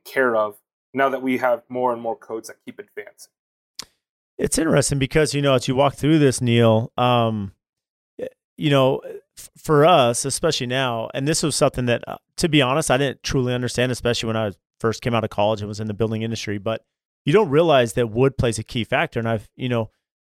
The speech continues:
Speaker 2: a-, as you get into this, like, they talk about advanced framing and designing the house where maybe the studs are twenty-four inches on center, Lewis sixteen, just that small change.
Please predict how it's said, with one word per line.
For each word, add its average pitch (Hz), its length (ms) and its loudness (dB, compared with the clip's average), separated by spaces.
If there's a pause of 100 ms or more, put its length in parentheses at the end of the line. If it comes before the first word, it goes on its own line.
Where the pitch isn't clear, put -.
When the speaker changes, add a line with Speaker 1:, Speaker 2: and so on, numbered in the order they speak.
Speaker 2:
a-, 160 160 0
as 185 180 -2
you 208 60 -4
get 156 180 -2
into 139 220 -4
this, 135 160 -4
like, 127 200 -2
they 120 200 -4
talk 120 240 -4
about 120 180 0
advanced 113 360 -4
framing 165 340 -2
and 117 100 -4
designing 123 380 -4
the 123 100 -2
house 120 400 0
where 117 80 -4
maybe 117 220 -2
the 117 100 -2
studs 117 320 -2
are 113 60 -4
twenty-four 120 500 -2
inches 113 220 -6
on 113 160 -4
center, 117 240 -6
Lewis 113 240 -2
sixteen, 123 500 -6
just 143 220 -4
that 135 220 -2
small 123 320 -2
change. 147 600 -6